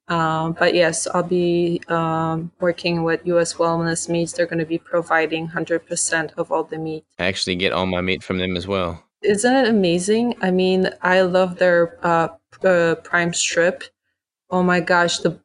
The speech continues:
Speaker 1: the fat on that meat, that cut, it tastes literally like toasted butter to me. It's like, it's
Speaker 2: Yeah.
Speaker 1: so good. It's, it's
Speaker 2: Very
Speaker 1: amazing
Speaker 2: good.
Speaker 1: stuff. So, yeah.
Speaker 2: And, and you're starting that s-, here soon?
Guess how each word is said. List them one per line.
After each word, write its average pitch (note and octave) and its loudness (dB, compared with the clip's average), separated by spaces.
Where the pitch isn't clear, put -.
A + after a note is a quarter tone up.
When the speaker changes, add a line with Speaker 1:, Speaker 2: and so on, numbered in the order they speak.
Speaker 1:
the E3 2
fat E3+ 0
on F#3+ 2
that F#3+ 2
meat, G3+ 0
that F3 -2
cut, F#3+ 2
it F#3 -2
tastes F#3 0
literally F#3 2
like D#3+ 0
toasted - -2
butter D#3+ 0
to F3 -4
me. E3 -4
It's - -6
like, F3 -2
it's F3+ 0
Speaker 2:
Yeah. D#2+ 0
Speaker 1:
so D#3+ 0
good. D#3+ -2
It's, - -6
it's F3+ -4
Speaker 2:
Very E3 0
Speaker 1:
amazing E3+ 0
Speaker 2:
good. D#3+ -2
Speaker 1:
stuff. - -6
So, - -4
yeah. F3 -4
Speaker 2:
And, B2+ 0
and G2+ -2
you're G#2+ -2
starting G2 -2
that G#2 0
s-, - -8
here A2 -2
soon? B2+ -4